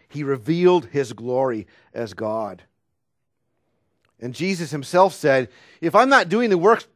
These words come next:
to those who were doubting, "if I'm not doing the works of my Father, don't believe me." No problem. But if I do them, even though you don't believe me, you don't believe my words, you don't believe my testimony,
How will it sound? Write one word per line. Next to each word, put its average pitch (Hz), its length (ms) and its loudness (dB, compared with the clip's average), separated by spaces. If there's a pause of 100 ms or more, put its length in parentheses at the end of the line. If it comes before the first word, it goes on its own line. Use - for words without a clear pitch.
to 165 100 -8
those 170 280 2
who 170 100 -4
were 139 100 -2
doubting, 131 540 0 (280)
"if 170 140 -4
I'm 269 140 4
not 226 140 4
doing 220 160 0
the 190 100 2
works 208 260 4
of 196 80 -6
my 185 100 2
Father, 220 360 4 (1300)
don't 262 160 6
believe 277 320 0
me." 117 240 -10 (1400)
No 180 140 -2
problem. 180 420 -4 (1800)
But 117 160 -8
if 113 120 -10
I 104 100 -8
do 135 240 -10
them, 82 380 -18 (920)
even 202 240 -4
though 214 60 4
you 190 160 0
don't 165 400 -2
believe 175 360 -4
me, 165 360 2
you 123 80 -12
don't 151 180 -8
believe 175 220 -6
my 165 140 -2
words, 156 260 -4
you 127 40 -8
don't 151 160 -6
believe 160 180 -8
my 139 120 -4
testimony, 101 720 -10